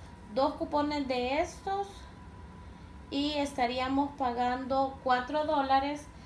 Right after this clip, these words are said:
pero nos están regresando cuatro dólares en extra, pues, así que estas pastas nos están quedando completamente gratis. Otra oferta, esta oferta es para los niños de la casa. Si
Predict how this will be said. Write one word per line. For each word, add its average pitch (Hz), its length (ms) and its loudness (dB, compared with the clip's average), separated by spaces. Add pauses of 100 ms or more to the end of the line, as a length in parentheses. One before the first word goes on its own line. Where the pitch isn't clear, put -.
(280)
pero 277 240 4
nos 277 160 2
están 247 360 0
regresando 247 880 -2
cuatro 233 360 2
dólares 214 440 0
en 226 200 -6
extra, 262 400 -4
pues, 202 120 -4
así 208 220 -6
que 240 180 -2
estas 262 260 -2
pastas 240 340 -2
nos 254 120 -2
están 208 280 -6
quedando 226 360 0
completamente 185 920 -6 (100)
gratis. 233 460 4 (1040)
Otra 294 380 6
oferta, 311 720 4
esta 294 260 2
oferta 294 460 2
es 294 80 0
para 285 300 6
los 247 260 2 (720)
niños 277 280 2
de 320 120 6
la 311 160 2
casa. 294 480 4 (1200)
Si 277 480 2